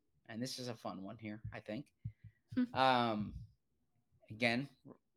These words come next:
Speaker 1: goes back to two thousand seventeen. The Eagles play a Saturday game next week.
Speaker 2: Mm.
Speaker 1: So Bo outlined the conditions that would have to do with Saturday or with Sunday. Um,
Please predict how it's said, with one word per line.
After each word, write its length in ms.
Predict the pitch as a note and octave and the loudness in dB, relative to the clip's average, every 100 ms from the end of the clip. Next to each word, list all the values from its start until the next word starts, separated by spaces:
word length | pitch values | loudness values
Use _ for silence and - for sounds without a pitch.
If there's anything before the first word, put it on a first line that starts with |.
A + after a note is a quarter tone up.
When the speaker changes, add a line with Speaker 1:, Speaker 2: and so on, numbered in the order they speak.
| A2 | -6
Speaker 1:
goes 160 | A#2 A2+ | -4 4
back 320 | B2 A#2+ - | 4 4 0
to 80 | B2 | 0
two 40 | |
thousand 280 | A#2 A2 A2 | 2 2 0
seventeen. 540 | A2+ A2 G#2+ B2+ - _ _ _ _ _ _ | -2 -2 -2 -4 -6 _ _ _ _ _ _
The 140 | B2+ - D3+ | -4 0 2
Eagles 320 | F#3 A3 A3+ | 8 10 8
play 540 | - E3+ C#3+ A#2+ D#3+ - _ _ _ - _ _ - | 4 10 10 10 4 -6 _ _ _ -20 _ _ 2
a 80 | D#3+ | 4
Saturday 840 | - - F#3 F#3+ F3 C3+ A#2+ A2 | 4 8 10 12 10 8 4 2
game 420 | A#2 A2 E2+ E2+ _ _ _ _ _ _ | 0 -2 -2 -10 _ _ _ _ _ _
next 260 | A#2+ A2+ - | -8 -6 -6
week. 280 | A2+ F#2+ A2 _ _ _ _ _ _ _ - - G3+ | -6 -8 -14 _ _ _ _ _ _ _ -20 -12 -10
Speaker 2:
Mm. 120 | G3 F3+ - | -8 -10 -6
Speaker 1:
So 260 | - D3 | 6 6
Bo 360 | B2 D#3 F3+ D#3 | 8 10 12 12
outlined 640 | D#3 E3 D3+ D3 C#3 C3 | 10 10 6 4 4 0
the 60 | B2+ | -2
conditions 580 | B2+ C3 C3+ B2+ B2 | -2 0 -2 -2 -2
that 120 | A#2 G#2+ | 0 0
would 80 | |
have 140 | B2 A#2 | 0 -4
to 80 | A#2 | -4
do 180 | B2 | -4
with 140 | A#2 A2+ | -4 -2
Saturday 640 | A#2 A2 A2+ A2 G#2+ G#2+ | -2 -2 -4 -4 -6 -8
or 320 | A#2+ A#2 A2+ G#2+ A2 | -10 -8 -8 -8 -10
with 160 | A2+ | -12
Sunday. 440 | - - - A2 - _ - _ _ | -8 -6 -6 -8 -12 _ -20 _ _
Um, 580 | A#2 A#2+ A#2 A2+ A2 | -2 0 0 -2 -2